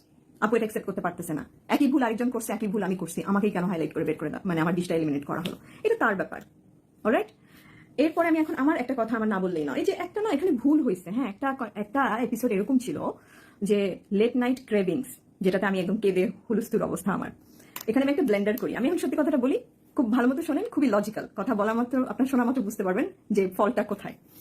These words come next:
লেট নাইট ক্রেভিংস এই জিনিস থিমটা আগে কখনো ছিল না, নতুন ইন্ট্রোডিউস করানো হয়। লেট নাইট ক্রেভিংস জেনজিরা যে রাতের বেলা উঠে অনেক, এ, আ, আ, দিবার চামচা, আমি কারো চামচা না, আমি সবাইকে নিউট্রালাইজ করে দেখি, সবার যার যেটা ভালো গুণ সেটা বলতেছি, যেটা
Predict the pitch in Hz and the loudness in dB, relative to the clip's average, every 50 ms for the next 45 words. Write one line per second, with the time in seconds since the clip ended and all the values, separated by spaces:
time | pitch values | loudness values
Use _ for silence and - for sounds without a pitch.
0 | - - - - - - - - - 233 240 247 247 311 339 359 - - 277 233 | -20 -20 -20 -20 -20 -20 -20 -4 0 2 2 2 2 -2 -6 -6 -2 0 2 2
1 | 233 285 453 - - 226 233 247 262 254 262 254 - - 277 240 220 247 226 196 | 2 0 -4 -4 -2 0 0 4 4 4 2 2 0 0 0 0 2 2 0 0
2 | 202 196 208 214 208 254 - - 220 185 180 185 - - - _ - 185 170 175 | 0 -2 0 0 0 -2 -2 -2 -4 -2 -2 -4 -6 -8 -8 _ -2 0 2 2
3 | 190 190 185 190 190 175 165 156 - - 170 170 - 170 175 - - - - - | 2 2 2 2 2 2 2 0 0 -2 -4 -4 -4 -4 -6 -6 -10 -12 -16 -20
4 | - - _ - - - - - - - - - - 208 214 220 247 254 247 247 | -20 -20 _ -20 -20 -20 -20 -20 -20 -20 -20 -4 2 2 2 4 4 2 2 2
5 | - 247 220 208 277 285 220 180 208 208 208 214 226 226 220 214 226 214 202 190 | 2 0 2 4 4 4 4 2 0 0 0 0 2 0 2 2 2 0 0 0
6 | 190 208 196 - 196 190 - 240 202 185 185 202 - - - - - - 185 175 | -2 0 0 2 2 2 0 0 0 0 0 -2 -4 -8 -18 -10 -2 0 2 4
7 | 175 165 151 139 - - - - - - - - - - - _ - _ _ 165 | 4 2 2 -2 -4 -10 -16 -20 -20 -20 -20 -20 -20 -20 -20 _ -20 _ _ 2
8 | 165 165 160 165 - - - - _ _ _ - 214 - - 208 240 240 - 220 | 4 4 4 2 -2 -10 -20 -20 _ _ _ 0 2 2 4 4 2 2 2 -2
9 | 202 202 - 320 285 - - _ _ _ _ - 190 202 190 180 170 190 185 180 | -4 -2 -2 -2 -4 -6 -8 _ _ _ _ -4 -4 0 2 2 2 2 0 -2
10 | 160 156 151 151 151 - - - - _ _ _ - 175 190 202 - - 220 190 | -4 -4 -4 -6 -8 -8 -10 -14 -20 _ _ _ 0 0 2 2 2 2 0 2
11 | 180 208 220 226 220 226 220 247 233 202 202 196 196 208 208 190 196 - - 185 | 4 4 4 4 2 0 0 -2 0 0 0 0 0 -2 -2 -2 -2 -2 -2 -2
12 | 185 180 170 170 - 269 349 - - 185 175 190 190 190 185 175 175 185 190 - | -2 0 -2 -2 -2 -2 -2 0 0 2 2 2 2 2 0 -2 0 0 -2 -2
13 | 202 208 175 175 185 208 214 208 - 196 196 185 240 - 285 190 175 - 175 156 | -4 -2 -2 0 0 0 0 0 0 0 0 0 0 0 0 0 2 2 2 0
14 | - | -2